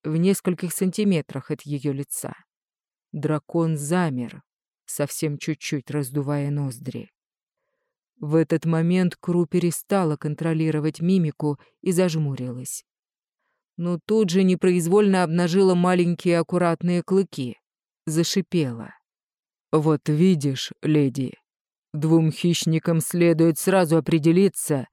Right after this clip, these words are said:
кто будет облизывать, а кто обнюхивать». Отпустил так же резко, как взял,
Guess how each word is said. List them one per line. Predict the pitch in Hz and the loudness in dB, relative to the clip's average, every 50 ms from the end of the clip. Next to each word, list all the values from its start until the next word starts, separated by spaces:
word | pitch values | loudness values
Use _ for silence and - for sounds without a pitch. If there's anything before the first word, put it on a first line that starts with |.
| _ _ _ _ _ _ | _ _ _ _ _ _
кто | - - - _ - 160 151 | -20 -20 -6 _ 2 2 2
будет | 139 135 143 147 139 147 139 - | 2 2 0 0 0 -2 -2 -2
облизывать, | 151 147 143 156 170 190 190 156 143 143 131 131 127 - - - - _ _ _ _ _ _ _ _ - | -2 0 2 4 4 4 4 4 2 -2 -2 -4 -8 -10 -12 -18 -20 _ _ _ _ _ _ _ _ -4
а | 220 | -4
кто | 208 - - - - 151 143 | -4 -4 -4 -2 0 0 0
обнюхивать». | 139 143 139 143 143 139 131 120 - - 143 127 123 123 131 - - - - _ _ _ _ _ _ _ _ _ _ _ _ _ _ _ _ _ _ _ | 0 -2 -2 -2 -2 -4 -4 -6 -8 -10 -10 -10 -10 -12 -14 -16 -18 -20 -20 _ _ _ _ _ _ _ _ _ _ _ _ _ _ _ _ _ _ _
Отпустил | - 170 - _ - 175 160 - - - 170 165 147 | -6 -6 -6 _ -4 -4 -4 -2 -2 -2 0 0 2
так | 165 165 160 139 | 0 0 0 2
же | 160 165 | 0 2
резко, | 165 170 180 170 - - - 170 | 2 2 2 0 0 -2 -4 -2
как | - 190 185 165 | 0 0 -2 -2
взял, | 156 151 143 160 147 131 123 - 143 | -2 -2 -2 -2 -2 -2 -6 -10 -14